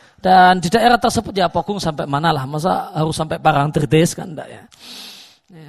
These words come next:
maka tidak harus sampai sana. Maka yang dimaksud dengan tidak ada air adalah di daerah tersebut. <clears throat> Dengan kategori wajar, ya,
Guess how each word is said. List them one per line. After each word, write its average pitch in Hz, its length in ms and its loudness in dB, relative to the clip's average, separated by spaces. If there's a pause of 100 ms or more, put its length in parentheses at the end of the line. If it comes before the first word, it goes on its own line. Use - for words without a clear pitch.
maka 143 160 -2
tidak 190 160 2
harus 196 160 4
sampai 165 240 2
sana. 135 340 -2 (720)
Maka 170 180 -8
yang 190 60 -2
dimaksud 269 340 2
dengan 254 220 2
tidak 262 260 4
ada 247 100 8 (120)
air 262 320 6
adalah 220 260 2
di 214 100 0
daerah 220 500 8 (420)
tersebut. 156 500 -4 (1300)
<clears throat> - 380 -10 (300)
Dengan 240 160 -2
kategori 226 640 2
wajar, 208 800 6 (320)
ya, - 200 -14